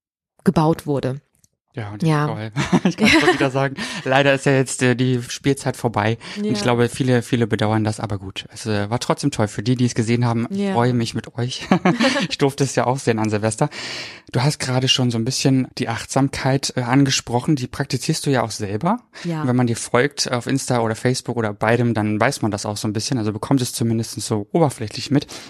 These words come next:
Speaker 2: Hast du eine spezielle Routine, die du täglich morgens oder vielleicht auch abends anwendest?
Speaker 1: Mhm.
Speaker 2: Ähm, was machst du da?
Speaker 1: <laughs> Ja, ich,
Speaker 2: <laughs>
Speaker 1: ich, was mache ich?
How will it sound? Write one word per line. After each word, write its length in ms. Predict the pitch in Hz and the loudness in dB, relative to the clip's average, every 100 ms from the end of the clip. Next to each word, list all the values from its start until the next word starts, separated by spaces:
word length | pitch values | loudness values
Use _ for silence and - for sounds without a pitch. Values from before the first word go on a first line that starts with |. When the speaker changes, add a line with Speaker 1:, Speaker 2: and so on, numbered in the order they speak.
| - _ - 120 | -20 _ -12 -8
Speaker 2:
Hast 200 | 127 135 | -4 -4
du 60 | |
eine 200 | 123 - | -4 -6
spezielle 360 | - 127 120 117 | -6 0 2 2
Routine, 500 | 110 - 156 151 143 _ | 2 2 4 4 2 _
die 80 | 135 | -4
du 100 | 127 | -2
täglich 380 | - 131 135 - | 0 0 0 0
morgens 340 | 117 117 123 | 2 2 2
oder 140 | 110 104 | 0 -2
vielleicht 300 | 113 110 - | -2 -2 -2
auch 120 | - | 0
abends 320 | 117 117 110 | 0 0 -2
anwendest? 640 | - 113 110 113 113 117 165 | 0 0 2 0 0 -2 -6
Speaker 1:
Mhm. 40 | 165 160 160 - - - - - 117 | -8 -8 -12 -14 -18 -20 -20 -6 0
Speaker 2:
Ähm, 300 | 113 110 107 | 2 2 0
was 160 | 117 160 | 0 2
machst 200 | - - | 0 0
du 40 | |
da? 180 | 107 101 - - | -2 -4 -10 -8
Speaker 1:
<laughs> 280 | 185 247 233 | 0 2 4
Ja, 220 | 196 - | 2 0
ich, 160 | 196 175 - - - | 0 4 2 0 -6
Speaker 2:
<laughs> 280 | 311 170 240 | -6 -4 2
Speaker 1:
ich, 280 | 330 - | 2 2
was 140 | 233 240 | -2 2
mache 300 | 220 208 170 | 2 2 0
ich? 200 | - | -4